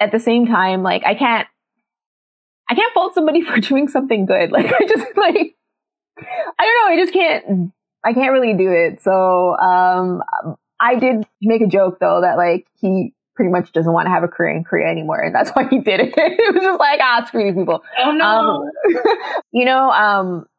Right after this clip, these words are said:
Speaker 1: T V X Q, like, they're the Golden Boys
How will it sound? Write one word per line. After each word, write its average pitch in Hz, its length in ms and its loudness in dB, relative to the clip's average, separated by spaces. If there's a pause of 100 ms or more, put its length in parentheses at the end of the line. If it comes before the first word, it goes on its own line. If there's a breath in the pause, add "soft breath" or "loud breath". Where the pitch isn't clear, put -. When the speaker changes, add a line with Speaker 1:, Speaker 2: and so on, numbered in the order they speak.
Speaker 1:
T 269 140 0
V 254 100 2
X 240 200 -4
Q, 208 420 -2
like, 175 240 0
they're 180 160 0
the 190 80 0
Golden 180 300 0
Boys 175 380 2